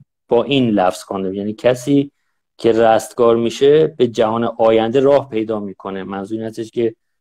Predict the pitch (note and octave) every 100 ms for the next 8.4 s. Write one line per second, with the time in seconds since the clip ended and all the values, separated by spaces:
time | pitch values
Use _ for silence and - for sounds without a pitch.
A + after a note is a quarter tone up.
0 | _ G2 A2 A2 - B2+ B2+ - A#2 A2
1 | G#2+ G#2 G#2 G#2+ G2+ G2+ B2+ B2 - C#3
2 | B2+ G#2 G2 F#2 F#2+ F#2+ A2 A2 G2+ G2+
3 | A2 A#2+ A#2+ A#2+ - _ _ _ - G#2+
4 | A2 G#2+ G#2 A#2 B2+ B2+ C3 C3 - G#2+
5 | G#2 G#2 A2 G#2+ - C3+ A2 F2 - -
6 | G2 G2+ F#2+ F#2+ G2 - _ - F#2+ -
7 | G#2 G#2 - A2 G#2 G2 A2 A#2 - G#2+
8 | G#2 G#2+ C3 C#3+